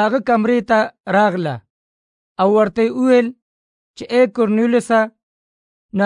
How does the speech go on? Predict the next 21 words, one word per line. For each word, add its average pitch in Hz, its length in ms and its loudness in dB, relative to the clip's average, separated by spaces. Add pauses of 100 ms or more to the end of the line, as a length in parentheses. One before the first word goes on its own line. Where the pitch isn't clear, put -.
هغه 226 160 0 (120)
په 233 80 2 (100)
یره 262 240 2 (300)
هغې 208 280 -2
ته 233 60 0 (100)
ځیر 247 220 0
وکتل 233 500 -2 (680)
او 202 140 -2
تپوس 247 460 -2
یې 226 100 0
وکړو 156 260 -6 (720)
چې 214 80 -6 (100)
"صاحبه، 233 420 2 (440)
څه 285 100 -4 (100)
چل 190 160 0 (120)
دی؟" 131 140 -10 (1040)
فرښتې 220 480 0
وویل 254 400 2 (640)
چې 202 140 -6
"ستا 254 200 2 (140)
دعاګانې 233 680 2